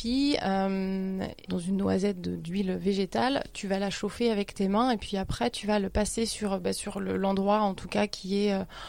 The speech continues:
euh, peut-être un peu plus fragile. Euh, et puis voilà, le but est de chauffer, euh, pour que ça puisse d'autant plus, euh, accélérer, euh, la récupération.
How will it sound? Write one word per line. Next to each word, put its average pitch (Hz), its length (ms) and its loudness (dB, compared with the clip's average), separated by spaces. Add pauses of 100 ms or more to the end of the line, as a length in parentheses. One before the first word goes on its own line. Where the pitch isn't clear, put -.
(160)
euh, - 60 -2
peut-être 202 320 2
un 202 60 2
peu 196 160 0
plus - 180 -4
fragile. 208 520 2 (400)
Euh, 185 260 4
et 175 120 2
puis - 200 -2
voilà, 214 240 6
le 185 100 2
but 233 280 0
est 233 40 4
de 202 140 4
chauffer, 240 480 -2 (380)
euh, 190 580 2
pour 247 240 4
que 247 340 8
ça 190 180 0
puisse 233 260 -4
d'autant 214 280 -2
plus, 220 320 -6
euh, 190 240 0
accélérer, 196 680 0
euh, 190 80 2
la 185 100 0
récupération. 185 600 -4